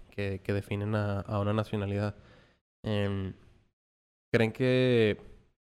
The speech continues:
por irnos por ese lado, o sea, el, el ciudadano juarense experimente algún tipo de, co-, cómo, cómo mencionarlo? O sea, como,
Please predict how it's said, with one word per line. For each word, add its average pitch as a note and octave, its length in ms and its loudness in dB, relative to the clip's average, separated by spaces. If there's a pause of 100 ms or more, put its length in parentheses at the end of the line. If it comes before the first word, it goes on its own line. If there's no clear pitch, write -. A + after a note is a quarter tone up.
(140)
por A2 180 6
irnos A2 260 2
por A2+ 140 2
ese A2 140 -4
lado, A#2 220 4
o A#2+ 40 2
sea, A2 220 0
el, G#2 280 -2
el G2+ 240 -2
ciudadano G2+ 500 0
juarense G#2 640 0 (760)
experimente G#2 720 2
algún G#2+ 300 2
tipo A#2 500 0
de, G2+ 800 -2 (1300)
co-, - 160 -8
cómo, - 240 -10
cómo B2+ 240 -4
mencionarlo? G2+ 460 -6
O - 20 -10
sea, G2+ 160 -12
como, G2 500 -6